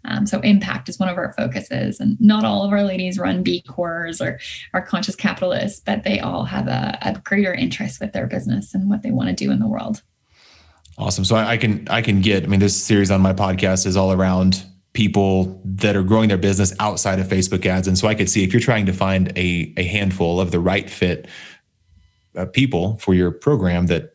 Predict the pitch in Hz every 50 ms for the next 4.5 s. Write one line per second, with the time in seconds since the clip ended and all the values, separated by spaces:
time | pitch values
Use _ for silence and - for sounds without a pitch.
0 | _ - 82 104 101 95 95 92 92 92 98 95 92 95 92 90 95 90 90 90
1 | 87 85 82 - - 95 90 90 85 101 92 92 90 90 87 - - 87 85 80
2 | 90 87 82 82 - - - 90 - 101 92 - - - 95 90 - 98 92 90
3 | 87 82 - - - - - - - - - 110 107 98 110 107 98 110 104 98
4 | 90 - 95 92 - 87 87 92 92 92